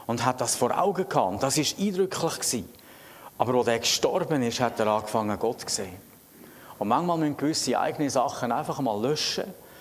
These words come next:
damit das, was der Herr in unser Leben hinein sagen, auch wirklich zum Tragen kommt. Und dann wird's möglich, dass der ganze Tempel voll wird.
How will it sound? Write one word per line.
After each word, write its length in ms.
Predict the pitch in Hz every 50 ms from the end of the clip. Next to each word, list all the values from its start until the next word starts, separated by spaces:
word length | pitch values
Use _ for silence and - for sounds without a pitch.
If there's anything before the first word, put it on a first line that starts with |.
| - - - - -
damit 300 | - 139 139 139 135 139
das, 180 | 127 131 123
was 200 | 131 127 - -
der 100 | - 123
Herr 260 | 110 104 - - - 208 208
in 240 | 196 - - 185 170
unser 320 | 156 143 160 - 165 156
Leben 200 | 156 156 160 151
hinein 200 | 156 151 151 147
sagen, 340 | - 127 104 95 92 - 85 - - - - - - - - - - - -
auch 180 | - 127 117
wirklich 500 | 127 143 147 139 - - 156 143 - -
zum 320 | - - 151 139 135 135 -
Tragen 400 | 110 104 98 98 101 - - 98
kommt. 260 | - - - - - - - - - - - - - - - - - - - - - - - - - - -
Und 200 | 120 127 - -
dann 200 | 151 175 175 165
wird's 300 | 170 170 170 - - 143
möglich, 480 | 151 156 151 - 156 147 - - -
dass 240 | - 139 139 - -
der 120 | - 123
ganze 540 | - - 139 123 147 170 180 - - 160 139
Tempel 440 | - - 139 143 147 139 139 - 123
voll 320 | - - 127 123 127 117
wird. 200 | 104 98 92 95